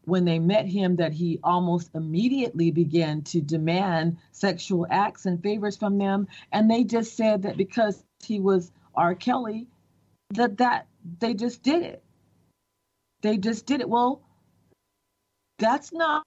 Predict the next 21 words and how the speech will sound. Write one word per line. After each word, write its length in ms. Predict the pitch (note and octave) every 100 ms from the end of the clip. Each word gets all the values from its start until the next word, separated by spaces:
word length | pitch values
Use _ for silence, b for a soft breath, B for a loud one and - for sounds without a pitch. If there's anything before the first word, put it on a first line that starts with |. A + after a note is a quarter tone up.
| - B3+ F3+
you 260 | F#3+ A3
being 360 | F3 F#3+ F3 D#3+
abused 800 | C#3+ D3 F3 G3 D3 B2+ - - _ _ -
by 200 | E3 B2+
him. 720 | - - D4+ - G2+ - C#3 - _ _ _ _ _ _ _ _ _ _ _ _ _ _ _ _ _
That's 260 | A3 B3+ -
a 80 | E4
person 420 | B3+ A3+ G#3+ F#3
partaking 1000 | F#3 E3+ - A#3 C4 - F#3+ A2 - - _ _ _ _ _ _ _ _ _
in, 580 | G3 G3+ E3+ C#3 C3 C#3+ - _ _ _ _ _ _ _ _ _ _ _ -
in 180 | F#3+
his, 460 | F3+ G#3+ G3 - - _
in 120 | F#3+
his 320 | F#3 G3+ F#3 - -
activities. 840 | E3 F3 B3 D4+ F4 C#3+ - - -
You're, 320 | F3 C4+ B3+ B B
you're 260 | F3 C4 A#3+
a, 280 | G3 F3
you're 200 | G3+ C4+
a 60 | B3
partaker, 1080 | B3 A#3 A3+ A3+ A3 A#3 - - C3+ -